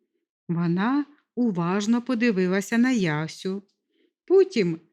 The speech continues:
схилила голову набік і полетіла.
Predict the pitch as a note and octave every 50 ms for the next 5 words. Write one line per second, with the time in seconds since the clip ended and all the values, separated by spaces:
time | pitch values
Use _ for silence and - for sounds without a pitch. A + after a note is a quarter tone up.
0 | _ - - - - - C4 C4+ C4+ E4 F4+ E4 C#4 A3 G3 E3 G3 G#3 F#3+ F#3
1 | F3+ E3+ E3+ E3+ E3+ D#3+ D#3+ D3+ D#3 G#3 C#4 F4 F4+ F4 - _ _ _ _ -
2 | B3 C#4 F4 F#4+ G4 - - - - F#3+ F3+ F3 E3+ E3+ E3+ - - E3+ D#3+ D#3
3 | D3+ D3 D3 C#3 D3 E3